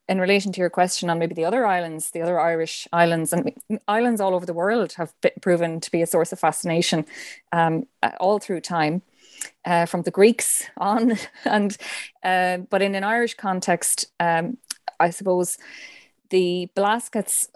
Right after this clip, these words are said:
um, their fame, or th-, rather their emergence into, uh, maybe a more, um, national discourse and beyond, uh,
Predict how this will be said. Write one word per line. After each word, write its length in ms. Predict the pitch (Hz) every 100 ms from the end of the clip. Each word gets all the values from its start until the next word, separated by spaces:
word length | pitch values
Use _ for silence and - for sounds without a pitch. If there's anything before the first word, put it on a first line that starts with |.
| 180
um, 340 | 180 170 170 -
their 260 | 180 175 -
fame, 720 | - - 208 208 208 202 -
or 200 | - 175
th-, 100 | - - -
rather 240 | 185 180
their 300 | 175 180 175
emergence 840 | 175 185 196 220 220 170 151 - -
into, 560 | 185 170 - 180 170 -
uh, 140 | 170 - -
maybe 240 | 175 170 170
a 60 |
more, 280 | 170 170 160
um, 340 | 170 170 165 160 _ _ - - _ -
national 640 | 185 190 - 190 175 170
discourse 500 | 165 175 - 175 160
and 180 | 165 165
beyond, 560 | 165 185 180 160 151 - - - - _ -
uh, 240 | 175 170